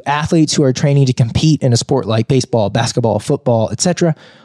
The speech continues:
or coaches who are coaching in that context. And what do these disciplines do well? Well, one thing I know they do well for sure, and this is from friends of mine who work specifically with teams at high levels, like Doctor Ramsey Nijem. He's been on the podcast. He was with the Sacramento Kings,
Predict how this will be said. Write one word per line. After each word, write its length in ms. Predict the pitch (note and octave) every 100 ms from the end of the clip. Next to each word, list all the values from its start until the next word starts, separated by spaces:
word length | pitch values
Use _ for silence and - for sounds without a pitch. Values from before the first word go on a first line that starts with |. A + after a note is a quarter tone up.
| _
or 400 | - C#3+ C#3 C3
coaches 640 | - F#3 E3+ - B2+ A#2 -
who 140 | D#3
are 120 | C3+ A#2+
coaching 340 | G3+ F#3+ B2+
in 60 | G#2+
that 160 | G2
context. 560 | - A2+ - - - -
And 120 | A#2+
what 180 | C3+ D#3
do 80 | C#3
these 240 | F3 E3
disciplines 500 | B2+ - - G#2+ -
do 140 | B2
well? 200 | A2 -
Well, 160 | C3+ C#3
one 220 | D3 G3+
thing 180 | G#3 F#3
I 60 | E3
know 160 | D3+
they 100 | C#3+
do 120 | C#3
well 240 | C#3+ C3 B2+
for 100 | -
sure, 300 | - F#3 F3
and 100 | D3
this 160 | C#3+
is 80 | D3
from 260 | B2 C3 B2+
friends 300 | - C#3 C3
of 80 | A#2+
mine 260 | B2+ B2+
who 120 | B2
work 260 | B2 C#3 B2+
specifically 720 | - B2+ - C3+ - C3 A#2+ - - -
with 220 | - C3 -
teams 320 | C#3+ C3+ C3
at 160 | A#2+
high 180 | - A2
levels, 500 | G#2+ D3 D3 D#3+ C#3
like 200 | C3+ A#2+
Doctor 320 | A#2+ A2+ -
Ramsey 360 | A#2+ B2+ A#2+ B2
Nijem. 440 | A#2 D3 D3 D3
He's 160 | C3+ C#3
been 160 | C3 A#2+
on 80 |
the 80 | A#2+
podcast. 500 | A#2+ B2 - B2 A#2
He 140 | - E3+
was 180 | C3
with 80 | C#3+
the 80 | -
Sacramento 540 | - A#2+ - B2 A#2
Kings, 400 | A2+ D#3 D3 C#3+